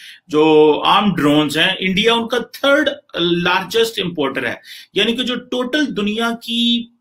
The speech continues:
imp-, जो sale हो रही है drones की,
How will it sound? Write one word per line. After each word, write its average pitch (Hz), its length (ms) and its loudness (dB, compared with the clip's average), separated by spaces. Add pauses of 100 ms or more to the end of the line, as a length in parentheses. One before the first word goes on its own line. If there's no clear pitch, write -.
(200)
imp-, 180 480 -2
जो 196 360 2
sale 247 420 2
हो 190 200 2
रही 180 220 2
है 175 220 0
drones 160 320 -4
की, 220 280 -10